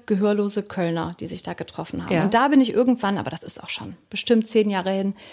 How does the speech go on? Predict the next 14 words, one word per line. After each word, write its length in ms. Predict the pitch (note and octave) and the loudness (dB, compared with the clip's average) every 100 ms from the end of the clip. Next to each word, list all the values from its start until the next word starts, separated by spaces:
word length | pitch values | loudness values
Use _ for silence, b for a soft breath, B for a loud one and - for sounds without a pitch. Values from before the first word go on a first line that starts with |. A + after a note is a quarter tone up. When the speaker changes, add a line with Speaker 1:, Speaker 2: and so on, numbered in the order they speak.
| B | B
Speaker 1:
her, 280 | - G3+ G3 - | 0 2 2 2
hingegangen 540 | G#3 C4 C4 B3+ D#4 | 6 6 6 4 4
und 240 | A#3 A3+ A3+ | 4 2 2
hab 180 | A3 | 0
gesagt, 320 | A3+ A3 G#3+ - | 2 2 2 -2
ich 180 | - | -2
hab 160 | G#3 - | -2 2
das 200 | A3 A3 | 2 2
und 160 | A3 G3 | 0 0
das 180 | F3+ | -2
vor, 400 | - - G3+ C4 | -4 0 2 2
ich 160 | C#4 - | 0 0
würde 220 | A3+ A3 | 0 0
gerne, 480 | G#3 G3 G#3 G#3 | 2 2 2 2